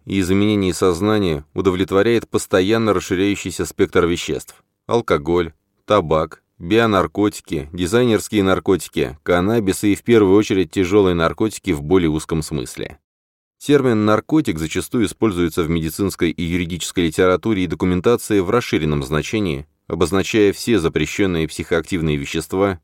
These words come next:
вне зависимости от их фармакологии.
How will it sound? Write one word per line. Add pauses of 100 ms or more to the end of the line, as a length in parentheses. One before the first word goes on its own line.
вне
зависимости
от
их
фармакологии.